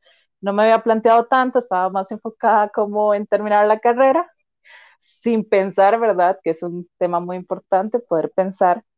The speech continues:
esas otras actividades, y recuerdo que yo te digo, "Wow, me acabas de convencer, sos una capitalista de izquierda y me encanta". <laughs> Esa fue la frase, "capitalista de izquierda y lo peor",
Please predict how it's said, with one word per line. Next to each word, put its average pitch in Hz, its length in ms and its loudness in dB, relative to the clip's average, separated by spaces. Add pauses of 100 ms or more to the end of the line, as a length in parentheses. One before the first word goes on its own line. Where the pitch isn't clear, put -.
(300)
esas 190 320 0
otras 220 280 0
actividades, 240 800 4
y 226 120 0
recuerdo 190 640 -2
que 226 400 2 (280)
yo 220 240 2
te 233 160 2
digo, 240 540 4
"Wow, 185 460 2
me 185 120 -8
acabas 190 400 2
de 208 100 0
convencer, 160 640 -4 (260)
sos 190 260 -4
una 208 160 -2
capitalista 175 720 -2
de 175 100 2
izquierda 214 640 2
y 202 120 -4
me 160 100 -6
encanta". 160 400 -4
<laughs> 240 720 -10
Esa 233 300 4
fue 208 160 4
la 196 120 6
frase, 160 480 2
"capitalista 202 720 0
de 240 100 6
izquierda 240 540 2
y 240 120 -4
lo 214 180 0
peor", 202 520 2